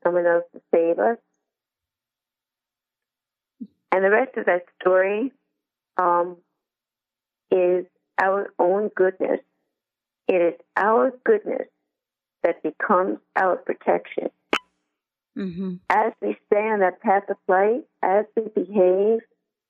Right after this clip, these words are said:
Speaker 1: and think and speak in good ways, our light expands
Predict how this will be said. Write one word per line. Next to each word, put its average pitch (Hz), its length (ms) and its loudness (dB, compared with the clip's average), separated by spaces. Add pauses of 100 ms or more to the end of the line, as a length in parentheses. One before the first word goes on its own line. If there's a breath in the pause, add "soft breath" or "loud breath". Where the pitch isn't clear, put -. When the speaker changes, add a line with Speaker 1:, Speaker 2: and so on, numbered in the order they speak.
Speaker 1:
and 180 120 -2 (140)
think 220 380 0 (560)
and 175 100 0 (180)
speak 226 360 0 (120)
in 175 200 0
good 202 280 2
ways, 190 500 2 (680)
our 202 240 2
light 190 400 0 (160)
expands 175 840 -2